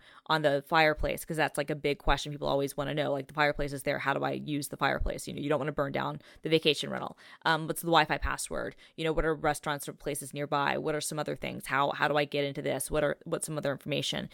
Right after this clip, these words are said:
And on their platform, they've let people upload all that stuff and, and you can use it in your app. Um, but now they've actually built a concierge things for the Apple T V, for, for the vacation owners, homeowners,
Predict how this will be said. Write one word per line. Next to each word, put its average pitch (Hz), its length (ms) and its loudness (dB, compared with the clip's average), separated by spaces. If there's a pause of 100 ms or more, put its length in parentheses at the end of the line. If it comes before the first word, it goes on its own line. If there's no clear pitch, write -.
(300)
And 175 240 4
on 190 140 8
their 165 140 6
platform, 214 440 4
they've 151 220 4
let 165 220 2
people 151 480 -2 (800)
upload 208 320 8
all 151 140 6
that 151 140 2
stuff - 220 -2
and, 147 160 -6
and 160 140 -2
you 156 100 -4
can 156 120 -4
use 151 200 -2
it 147 80 -2
in 147 120 -2
your 139 140 -2
app. 190 360 8 (340)
Um, 165 260 4
but 175 120 6
now 175 220 6
they've 190 160 4
actually 156 320 0
built 151 260 -2
a 156 40 -2
concierge 151 580 0
things 147 320 -6
for 147 320 0
the 147 100 -4
Apple 151 240 2
T - 180 -6
V, 180 300 -2
for, 156 140 -4
for 147 160 -6
the 139 80 -6
vacation 180 460 -2
owners, 143 380 -2 (320)
homeowners, 160 560 4